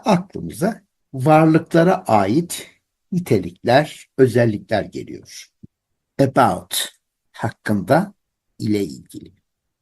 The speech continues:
Despite, a rağmen, e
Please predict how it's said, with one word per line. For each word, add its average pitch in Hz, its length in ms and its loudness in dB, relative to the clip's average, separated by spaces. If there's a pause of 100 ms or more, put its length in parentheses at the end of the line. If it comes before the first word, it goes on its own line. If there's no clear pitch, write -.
(140)
Despite, 123 800 -2 (560)
a 160 280 4 (160)
rağmen, 110 640 2 (560)
e 127 260 -2